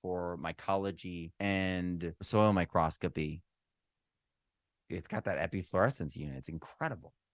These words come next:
Changes everything. So I'm really excited about it. I'm s-, I, I, I mean, can you tell? <laughs> Thank you for being here.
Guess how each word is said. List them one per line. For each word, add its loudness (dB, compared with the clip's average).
Changes 0
everything. 4
So 10
I'm 6
really 6
excited 8
about 6
it. 2
I'm 4
s-, -4
I, 2
I, 2
I 2
mean, 0
can -2
you -2
tell? 0
<laughs> 0
Thank 2
you 0
for 4
being 6
here. 4